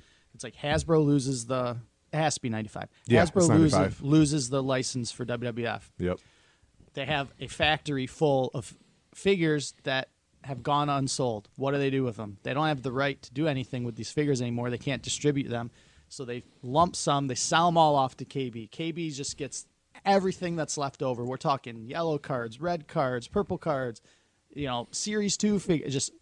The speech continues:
Speaker 1: every
Speaker 2: Yep.
Speaker 1: series all mixed in. Every K B Toy Works for sure. I don't know about K B in the mall.
Speaker 2: I don't think in the mall,
Speaker 1: But
Speaker 2: but
Speaker 1: K B
Speaker 2: definitely
Speaker 1: Toy
Speaker 2: Toy
Speaker 1: Works,
Speaker 2: Works.
Speaker 1: we're talking sh-,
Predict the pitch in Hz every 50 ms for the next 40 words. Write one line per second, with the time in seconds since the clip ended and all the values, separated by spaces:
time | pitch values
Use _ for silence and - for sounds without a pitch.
0 | - - 185 196 185 214 196 190 190 190 156 151 156 147 170 - 151 151 156 170
1 | 175 175 165 165 - - - 147 135 135 131 131 127 - _ _ _ _ _ _
2 | - 147 160 160 190 180 - - 165 147 143 127 131 135 117 - - 147 151 151
3 | 143 139 127 120 113 - - - 123 107 - - 131 123 117 110 107 107 - -
4 | 139 147 170 165 156 151 147 139 131 - - - 147 135 120 127 123 120 120 117
5 | 113 113 117 120 117 113 107 104 101 110 123 - - 101 107 113 113 - - 117
6 | 98 110 101 95 92 92 90 90 85 82 - - - 98 95 - 165 170 - 110
7 | - 175 - 120 113 113 170 190 208 214 202 170 151 143 135 127 123 117 - -
8 | - - - - _ _ _ - - _ - 143 165 185 - - 180 151 139 127
9 | - 131 117 107 110 107 - _ _ _ _ _ - - - - -